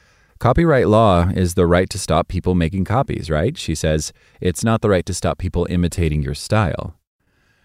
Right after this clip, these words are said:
"That's dangerous," says Andres Guadamuz, reader in intellectual property law at the University of Sussex,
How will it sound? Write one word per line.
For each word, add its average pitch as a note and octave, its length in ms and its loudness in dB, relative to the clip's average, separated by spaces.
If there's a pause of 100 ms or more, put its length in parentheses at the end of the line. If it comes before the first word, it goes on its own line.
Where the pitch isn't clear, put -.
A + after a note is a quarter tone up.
(140)
"That's G2+ 200 -4
dangerous," A#2 540 0
says F2 300 -2
Andres F2 360 0
Guadamuz, F#2+ 720 0 (240)
reader G#2+ 300 2
in G2 160 0
intellectual F#2+ 580 -2
property G#2+ 460 -2
law D#2 220 0
at D2+ 80 -4
the E2 100 -4
University D#2 500 -2
of D2 100 -6
Sussex, - 640 -6